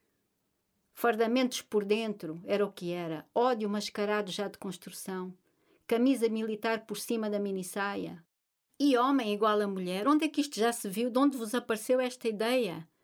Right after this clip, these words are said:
Mulher igual a homem? Xé, mesmo quando chove, eu não sei se estamos debaixo da mesma chuva, quanto mais.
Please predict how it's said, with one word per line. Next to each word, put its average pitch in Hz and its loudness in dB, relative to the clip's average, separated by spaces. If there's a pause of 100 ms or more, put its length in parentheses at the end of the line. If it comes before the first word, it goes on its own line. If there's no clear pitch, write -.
(540)
Mulher 233 2
igual 240 0
a 233 0
homem? 196 -2 (1080)
Xé, - -2 (420)
mesmo 320 4
quando 302 4
chove, 285 0
eu 302 4
não 294 4
sei 285 0
se 285 -6
estamos 269 0
debaixo 277 0
da 214 -4
mesma 233 -4
chuva, 269 -2
quanto 262 -2
mais. 233 -8